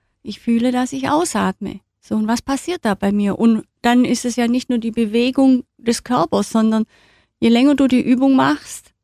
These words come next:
kommen vielleicht Bilder oder kommen, ähm, Verknüpfungen, wie auch immer die aussehen mögen. Und du kommst aber immer wieder zu diesem Atemprozess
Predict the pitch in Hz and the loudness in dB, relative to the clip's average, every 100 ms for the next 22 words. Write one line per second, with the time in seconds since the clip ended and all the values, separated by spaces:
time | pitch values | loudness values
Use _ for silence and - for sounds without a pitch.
0 | _ - 247 247 220 233 240 233 - 277 | _ 0 2 2 0 -2 -2 -2 -2 0
1 | 311 277 214 196 214 220 - 233 233 233 | 2 2 2 2 0 -2 0 2 4 4
2 | 233 233 - 220 220 220 214 214 - _ | 2 0 -4 -2 0 0 0 -4 -8 _
3 | _ _ - 247 254 285 - 269 254 240 | _ _ -4 2 2 2 2 4 4 4
4 | 240 226 247 247 240 - 294 - 226 202 | 4 4 2 0 -2 -4 -4 -4 -4 -2
5 | 190 196 - 202 _ _ - 247 254 - | -2 -4 -8 -14 _ _ 0 2 2 2
6 | 285 294 233 240 - 285 320 285 294 - | 0 2 0 0 4 4 4 2 -2 -4
7 | 254 254 247 254 247 - _ - 240 311 | -4 -4 0 0 0 -4 _ -6 -4 0
8 | 349 320 233 208 202 196 - | 2 2 2 -4 -4 -6 -8